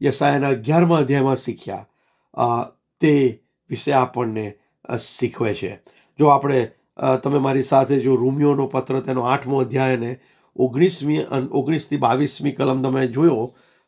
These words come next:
તો ત્યાં લખવામાં આવ્યું છે કે જેટલી આતુરતાથી આપણે પ્રભુના બીજા આગમનની રાહ જોઈ રહ્યા છીએ,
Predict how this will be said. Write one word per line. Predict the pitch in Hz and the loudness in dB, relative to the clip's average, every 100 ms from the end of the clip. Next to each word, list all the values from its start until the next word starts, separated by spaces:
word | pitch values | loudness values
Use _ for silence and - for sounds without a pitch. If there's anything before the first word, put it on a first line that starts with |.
| - | -8
તો | 151 | -6
ત્યાં | 156 156 175 165 | 0 2 2 0
લખવામાં | 147 - 170 156 | -4 2 2 4
આવ્યું | 120 - | 2 -2
છે | - 147 151 _ _ | -6 -6 -6 _ _
કે | - 131 | -6 -4
જેટલી | 110 170 175 220 220 | -2 -2 -2 -2 0
આતુરતાથી | 143 147 - 175 175 175 156 - 160 | -2 -2 -2 -2 0 0 -2 -4 -6
આપણે | 85 101 117 - 196 202 120 123 _ _ - | -6 -4 -6 4 6 6 4 -4 _ _ -8
પ્રભુના | 156 147 170 | -4 -2 -2
બીજા | 151 147 139 151 | 0 -2 0 2
આગમનની | 139 135 151 147 | 0 -2 -2 0
રાહ | 131 147 | 0 -2
જોઈ | 139 143 | -2 -2
રહ્યા | 131 135 | -4 -8
છીએ, | 127 131 131 | -4 -4 -4